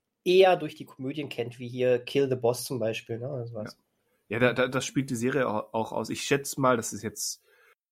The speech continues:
Speaker 2: klingt vielleicht nicht nett, aber ich schätze, damit muss man im Film arbeiten. Er hat nun mal ein etwas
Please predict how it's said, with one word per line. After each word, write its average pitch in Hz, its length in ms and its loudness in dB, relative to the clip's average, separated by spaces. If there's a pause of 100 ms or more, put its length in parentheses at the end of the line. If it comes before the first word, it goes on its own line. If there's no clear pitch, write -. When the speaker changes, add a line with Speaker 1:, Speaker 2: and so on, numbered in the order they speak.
(400)
Speaker 2:
klingt 185 280 0
vielleicht 135 240 2
nicht 135 160 -2
nett, 143 200 2
aber 113 280 0
ich 110 100 -6
schätze, 135 340 -6 (460)
damit 107 340 -2
muss 123 220 -2
man 123 180 0
im 117 140 -2
Film 120 280 -2
arbeiten. 120 600 0 (260)
Er 110 100 -4
hat 135 160 2
nun 135 200 2
mal 117 180 4
ein 110 160 2
etwas - 480 -4